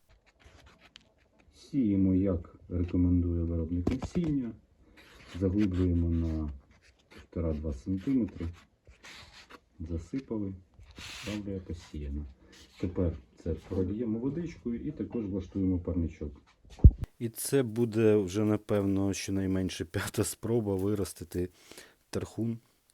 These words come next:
Ось таке він має насіння. Чомусь ми його сіяли, сіяли, і ніколи він в нас не сходив. Ну, сподіваємось, що цього разу вийде. Це вже принципово. Він не сходить, і ми кожен рік все одно його намагаємось посіяти.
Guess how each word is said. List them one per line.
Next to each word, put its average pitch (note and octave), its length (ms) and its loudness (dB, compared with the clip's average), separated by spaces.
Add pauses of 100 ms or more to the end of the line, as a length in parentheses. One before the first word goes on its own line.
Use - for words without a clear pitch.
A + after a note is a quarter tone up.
(300)
Ось F2+ 120 -12
таке F2+ 280 -4
він F2+ 180 2
має F2+ 260 0
насіння. F2+ 560 -4 (520)
Чомусь C3 380 -4
ми A2 100 0
його G2+ 440 0 (100)
сіяли, G2+ 540 -2
сіяли, B2 520 -2
і - 140 -8
ніколи A2+ 420 2
він G#2 220 0
в F2+ 100 -6
нас G2+ 240 -4
не G2 100 -6
сходив. - 440 -10 (800)
Ну, C3+ 160 -4
сподіваємось, A#2 960 0 (360)
що - 220 -6
цього A2+ 400 2
разу E2+ 320 0
вийде. D#2+ 300 -8
Це G2 200 -8
вже F#2 240 -4
принципово. F2 920 -6
Він F2 240 -4
не F2+ 80 -4
сходить, G#2+ 720 -6
і F2+ 80 -12
ми F2 200 -10
кожен F2+ 320 -6
рік A#2 200 -2
все - 200 -10
одно F2+ 360 -4
його F#2 220 -4
намагаємось F2 680 -8
посіяти. - 600 -12